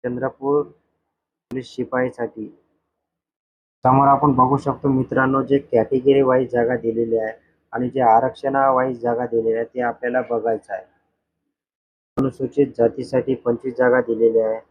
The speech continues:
अनुसूचित जमातीसाठी तेहतीस जागा दिलेल्या आहे, वीस अ साठी सात जागा दिलेल्या आहे, बज ब साठी आठ जागा दिलेल्या आहे, बज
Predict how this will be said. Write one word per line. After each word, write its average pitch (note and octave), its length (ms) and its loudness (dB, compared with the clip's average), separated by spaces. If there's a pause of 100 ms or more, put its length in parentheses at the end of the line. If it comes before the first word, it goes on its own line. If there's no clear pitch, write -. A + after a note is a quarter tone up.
(920)
अनुसूचित C3+ 680 -4 (1160)
जमातीसाठी B2+ 760 -8 (1160)
तेहतीस B2+ 320 -6
जागा B2+ 260 0
दिलेल्या A2 420 -2
आहे, A2 140 -4 (440)
वीस B2 260 -4
अ B2+ 260 0
साठी B2 340 -8
सात A#2+ 260 -4 (120)
जागा A2+ 260 -2
दिलेल्या A2 420 -6
आहे, G#2+ 100 -12 (480)
बज A#2+ 220 -6 (160)
ब B2+ 140 0
साठी B2 400 -6
आठ A#2 240 0
जागा A#2 320 -2
दिलेल्या A2 460 -6
आहे, G#2+ 120 -16 (440)
बज A#2+ 220 -6